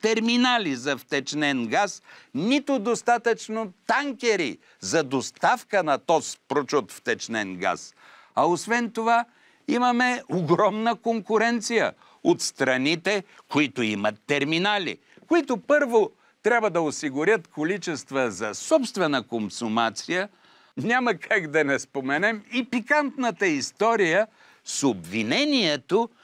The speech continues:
на един ръководител на наша петролна фирма, че е бил изнудван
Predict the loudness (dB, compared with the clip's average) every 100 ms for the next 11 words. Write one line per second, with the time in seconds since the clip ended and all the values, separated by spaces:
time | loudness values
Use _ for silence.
0 | -20 -8 -2 0 0 2 4 4 4 2
1 | 2 2 2 2 2 0 2 2 0 0
2 | -4 -2 -2 0 0 2 -2 -6 -4 -2
3 | 0 -2 -6 -10 -20 -10 -6 -4 -2 0
4 | 2 2 2 2 2 2 2 2 2